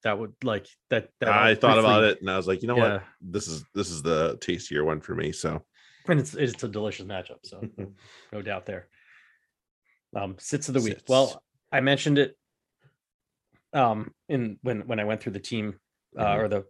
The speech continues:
Speaker 1: the matchup. And Leicester are the number one team versus hookers, and
Speaker 2: Mm.
Speaker 1: Singleton has negative points versus opposition average.
Speaker 2: Right.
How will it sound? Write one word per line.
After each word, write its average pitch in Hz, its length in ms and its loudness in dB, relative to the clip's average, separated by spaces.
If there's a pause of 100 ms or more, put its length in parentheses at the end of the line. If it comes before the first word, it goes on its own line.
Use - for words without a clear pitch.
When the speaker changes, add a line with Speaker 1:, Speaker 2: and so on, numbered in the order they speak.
Speaker 1:
the 113 80 2
matchup. 104 460 -2 (1800)
And 120 400 0 (920)
Leicester 147 320 4
are 156 40 8
the 135 100 6
number 120 300 2
one 120 200 2
team 113 260 -4
versus 107 480 -4 (100)
hookers, 156 600 0 (200)
and 113 340 0
Speaker 2:
Mm. 107 40 -6
Speaker 1:
Singleton 139 460 2
has 117 200 0
negative 120 600 2
points 123 280 -2
versus 113 300 -2
opposition 107 480 -2
average. 123 560 -2
Speaker 2:
Right. 78 300 -2